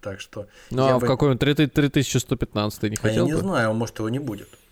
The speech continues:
Speaker 2: Мгм.
Speaker 1: Ты не думал об этом? Его, может, не
Speaker 2: М,
Speaker 1: будет.
Speaker 2: ну,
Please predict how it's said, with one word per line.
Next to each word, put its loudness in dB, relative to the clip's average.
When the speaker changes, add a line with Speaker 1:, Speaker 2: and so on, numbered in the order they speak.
Speaker 2:
Мгм. -6
Speaker 1:
Ты -12
не -8
думал -4
об -10
этом? -18
Его, -8
может, -4
не -2
Speaker 2:
М, -2
Speaker 1:
будет. -2
Speaker 2:
ну, 0